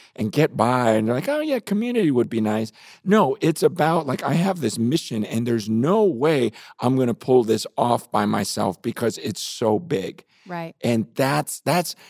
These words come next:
Speaker 1: that's what's caused my wife and I to be so close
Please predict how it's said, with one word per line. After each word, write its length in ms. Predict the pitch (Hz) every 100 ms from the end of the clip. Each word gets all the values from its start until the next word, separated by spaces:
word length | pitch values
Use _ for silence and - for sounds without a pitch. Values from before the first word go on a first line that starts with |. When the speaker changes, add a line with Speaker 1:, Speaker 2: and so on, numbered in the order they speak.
| _
Speaker 1:
that's 240 | 170 190
what's 440 | 175 143 - - -
caused 340 | - 139 143 104
my 160 | 104
wife 540 | 98 87 87 117 180 -
and 140 | 180
I 260 | 185 185 185
to 140 | 180 180
be 140 | 127
so 640 | 120 - - - 185 190 -
close 560 | - - 131 139 175 185